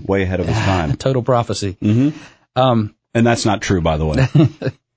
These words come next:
Speaker 2: Well, after the big fires in London in sixteen hundreds and in Chicago, uh, the Chicago fire in eighteen seventy-one.
Speaker 1: Miss O'Leary's cow.
Speaker 2: Right. Building codes started addressing the risk of, uh, of one building posed to another. So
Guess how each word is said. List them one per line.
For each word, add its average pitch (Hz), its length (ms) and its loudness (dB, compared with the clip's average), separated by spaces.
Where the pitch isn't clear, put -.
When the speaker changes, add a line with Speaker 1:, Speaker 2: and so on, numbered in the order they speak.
Speaker 2:
Well, 113 140 0
after 151 240 2
the 123 120 2
big 131 200 0
fires 117 420 2
in 107 140 2
London 107 360 2
in 98 120 0
sixteen 120 440 0
hundreds 98 380 0
and 101 140 0
in 101 60 0
Chicago, 110 800 0
uh, 95 240 -10
the 107 120 -4
Chicago 120 500 0
fire 104 300 2
in 98 100 0
eighteen 113 300 2
seventy-one. 107 640 2
Speaker 1:
Miss 95 140 -2
O'Leary's 110 400 0
cow. 123 400 -2
Speaker 2:
Right. 113 300 -2
Building 135 320 2
codes 123 280 0
started 117 340 0
addressing 107 640 0
the 101 140 -8
risk 117 320 -2
of, 101 240 0
uh, 95 380 -8
of 101 160 -4
one 135 260 2
building 120 340 0
posed 113 360 -2
to 101 120 -2
another. 95 360 0
So 101 320 0